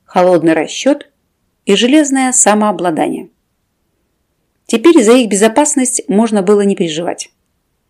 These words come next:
Создатель был доволен. Наверное, если бы эта история с Анарой не случилась естественным образом, её бы стоило создать искусственно. Гор, похоже, внял предупреждению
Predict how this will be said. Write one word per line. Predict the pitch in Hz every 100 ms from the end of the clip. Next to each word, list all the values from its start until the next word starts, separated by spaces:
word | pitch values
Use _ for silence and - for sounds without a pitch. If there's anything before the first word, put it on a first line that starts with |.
| _
Создатель | - 190 165 190 190 170
был | 156 180
доволен. | 175 160 160 - - _ _ _ _ _ _ _ _ _ _ _
Наверное, | 196 233 285 262 240
если | 226 - 214
бы | 220
эта | - 220 220
история | 214 - 214 202
с | -
Анарой | 202 202 185 180
не |
случилась | 180 196 196 - 269 160 - - _ _ _ _ -
естественным | - - - - 170 170
образом, | 180 160 143 139 - _ _ _ _ _ _ _
её | - 233 330
бы | 294 269
стоило | - 254 254
создать | 247 170 180 190 _ _
искусственно. | 202 - - - - 175 - _ _ _ _ _ _ _ _ _ _ -
Гор, | 185 294
похоже, | 285 269 269 240
внял | 247 269 269
предупреждению | 214 165 165 160 147 165 165 160 156